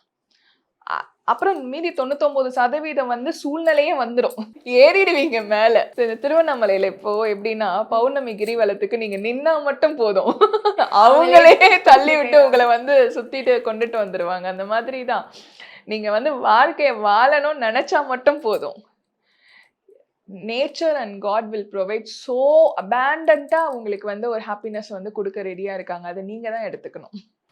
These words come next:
Speaker 2: இப்போ நீங்க வந்து ரொம்ப ஸ்பிரிச்சுவலா, இந்த
Speaker 1: ம்.
Speaker 2: கடவுள் பக்தி இதெல்லாம்
Speaker 1: ம்.
Speaker 2: பேசும்போது, ரொம்ப ஸ்பெசிஃபிக்கா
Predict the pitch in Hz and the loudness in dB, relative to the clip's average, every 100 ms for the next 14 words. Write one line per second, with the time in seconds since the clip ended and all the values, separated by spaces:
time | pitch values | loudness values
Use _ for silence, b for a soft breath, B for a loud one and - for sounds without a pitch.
0 | _ - 262 254 254 302 330 277 320 - | _ -12 -12 -10 -14 -12 -10 -10 -12 -6
1 | 269 277 285 269 233 226 226 226 214 220 | -4 -4 -4 -6 -6 -10 -10 -8 -8 -8
2 | 247 247 220 - 233 226 220 233 233 247 | -10 -10 -14 -18 -20 -14 -14 -12 -10 -10
3 | 220 208 214 202 240 - _ _ 240 262 | -10 -12 -14 -16 -18 -20 _ _ -8 -8
4 | 320 349 392 262 277 285 285 254 254 | -4 -6 -6 -8 -6 -6 -6 -6 -4